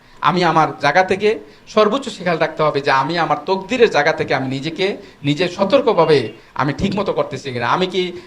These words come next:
মানুষের উপরে ভরসা করছি, আমার চাকরির ভয় কি আল্লাহর উপর করতেছি নাকি মানুষের উপরে করতেছি, আমি ব্যবসার ভয় কি মানুষ করতেছি না আল্লাহর উপরে করতেছি। এই জন্য এই যে ছোটখাটো, আল্লাহ রাসূলকে এক সাহাবী জিজ্ঞাসা করে, "আল্লাহ রাসূল, মাল ঈমান, ঈমান কি?" আল্লাহ রাসূল বলছে, "অসবরু ওয়াসামাহাত",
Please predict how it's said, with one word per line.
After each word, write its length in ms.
মানুষের 340
উপরে 240
ভরসা 300
করছি, 240
আমার 140
চাকরির 340
ভয় 160
কি 120
আল্লাহর 340
উপর 120
করতেছি 380
নাকি 180
মানুষের 340
উপরে 200
করতেছি, 420
আমি 200
ব্যবসার 300
ভয় 160
কি 100
মানুষ 280
করতেছি 320
না 60
আল্লাহর 240
উপরে 240
করতেছি। 380
এই 100
জন্য 380
এই 180
যে 200
ছোটখাটো, 440
আল্লাহ 280
রাসূলকে 260
এক 100
সাহাবী 280
জিজ্ঞাসা 240
করে, 100
"আল্লাহ 200
রাসূল, 180
মাল 320
ঈমান, 280
ঈমান 300
কি?" 220
আল্লাহ 200
রাসূল 220
বলছে, 420
"অসবরু 420
ওয়াসামাহাত", 640